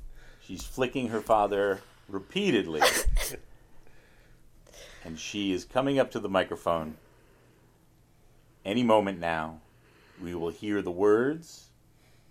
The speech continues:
Speaker 1: of Ella Plum Roland, Derby
Speaker 2: Diva.
Speaker 1: skater.
Speaker 2: Derby diva.
Speaker 1: No.
Speaker 2: Don't look at me
Speaker 1: Uh,
Speaker 2: like that. I'm not
Speaker 1: skater.
Speaker 2: your, I'm not your father.
Speaker 1: Skater. Student.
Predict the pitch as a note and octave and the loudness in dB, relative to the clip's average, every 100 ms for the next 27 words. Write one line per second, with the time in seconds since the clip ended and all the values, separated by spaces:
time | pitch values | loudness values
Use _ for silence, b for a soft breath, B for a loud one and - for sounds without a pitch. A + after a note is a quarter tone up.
0 | _ _ - _ - - D2 - D2+ G2 | _ _ -20 _ -20 -16 -14 -8 -6 -2
1 | B2+ D3 C3 A2 A2+ C3 - b b b | -2 -2 -2 -4 -8 -12 -18 b b b
2 | b b b _ - F#2+ G#2+ B2+ C3+ D#3 | b b b _ 2 4 4 2 -2 -6
3 | - F#5 - _ _ _ _ _ _ - | -10 -16 -16 _ _ _ _ _ _ -16
4 | - - - - - C3 B2+ B2+ D#3 F3 | -14 -14 -16 -12 -2 4 6 8 8 6
5 | - - C#3 C#3+ C3 F3 A3+ - - _ | -4 0 2 4 2 2 2 -2 -10 _
6 | _ _ _ _ - - D3 A#2 C#2 - | _ _ _ _ -20 -20 -12 -10 -12 -16
7 | _ b b - G#3+ G3+ A#2 A#2 A#2+ B2 | _ b b 4 8 10 12 12 10 6
8 | F#2+ G2+ C#3+ D#3+ E3 D#3 C#3 G#3+ E3+ A#2 | 2 6 8 10 10 10 8 6 4 0
9 | G2 F2 A2 - B B B B - - | -4 -6 -8 -14 B B B B -18 -16
10 | - A2+ A2+ B2 C#3 - - - - - | -2 2 2 2 -2 -6 -20 -20 -20 -20
11 | - - - _ - - - G#2+ A#2 D#3 | -20 -20 -20 _ -8 -6 -2 0 0 -2